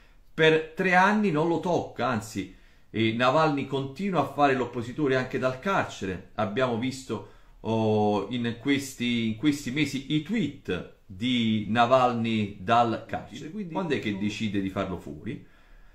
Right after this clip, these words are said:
Quando ha appena rilasciato una intervista ad un giornalista statunitense, intervista diventata virale sul web e che ha costretto tutti i media occidentali a parlarne,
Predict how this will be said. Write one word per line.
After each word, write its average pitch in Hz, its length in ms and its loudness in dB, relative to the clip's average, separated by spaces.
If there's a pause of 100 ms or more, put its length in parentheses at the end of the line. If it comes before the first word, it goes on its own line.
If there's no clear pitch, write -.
(540)
Quando 214 800 8
ha 170 300 8
appena 147 920 6 (200)
rilasciato 139 1120 4
una 147 480 2
intervista 147 1400 -2
ad 135 280 4
un 143 460 0
giornalista 135 640 0
statunitense, 147 1200 -4
intervista 143 800 -2
diventata 127 720 -2
virale 135 540 2
sul 143 220 -2
web 95 640 -6 (240)
e 135 140 2
che 160 140 0
ha 160 80 2
costretto 135 560 -2
tutti - 320 -6
i 165 40 0
media 120 280 0
occidentali 143 640 -2
a 147 80 -2
parlarne, 95 760 -8